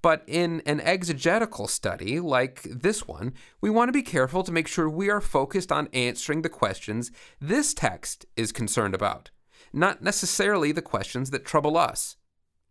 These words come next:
There will just have to be times when we're content to say things like, "Oh, that's a good question, but Matthew twenty-four doesn't talk about that."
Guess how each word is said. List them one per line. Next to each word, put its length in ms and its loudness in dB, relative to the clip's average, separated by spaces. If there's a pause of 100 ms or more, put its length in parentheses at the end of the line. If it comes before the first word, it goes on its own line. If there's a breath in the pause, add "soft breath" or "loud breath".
(320)
There 160 2
will 100 2
just 200 0
have 160 0
to 60 -6
be 80 0
times 480 -2 (280 loud breath)
when 180 2
we're 140 4
content 540 0
to 100 -2
say 260 0
things 340 0
like, 440 2 (260 soft breath)
"Oh, 80 -4
that's 180 2
a 40 2
good 160 2
question, 480 2
but 240 0 (120)
Matthew 300 -2
twenty-four 460 4
doesn't 240 2
talk 240 6
about 240 2
that." 260 -2